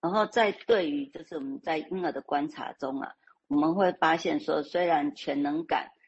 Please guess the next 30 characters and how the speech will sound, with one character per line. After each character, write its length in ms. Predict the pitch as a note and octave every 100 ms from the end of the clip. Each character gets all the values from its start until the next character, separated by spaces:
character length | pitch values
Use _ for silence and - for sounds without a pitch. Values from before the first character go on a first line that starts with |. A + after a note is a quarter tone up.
| _
跟 260 | - E3+ E3+
快 220 | F3 G3
乐 100 | F3+
原 300 | D3+ C3+ C3+
则 200 | D3 A#2
对 360 | - D#3 C#3 -
早 200 | - A#2
期 320 | - - C3+ -
婴 240 | E3 E3
儿 140 | A2+ -
也 180 | C#3 -
发 220 | C#3+ D#3
挥 140 | D#3
着 160 | C#3+ - -
作 160 | D3+
用， 180 | C#3 C#3+ - _ _ _ -
但 160 | A3
是 280 | A3+ A3+ -
要， 280 | A3 G3 E3+ -
婴 180 | G#3
儿 120 | G3 D3
要 160 | F3
能 180 | D3+ C#3
够 160 | D#3+ D3+
开 220 | - D3+
始 160 | -
去 200 | - D3+
分 280 | C#3+ D#3 C#3+ D3
辨 260 | D3 C3+
出， 340 | - C#3 C#3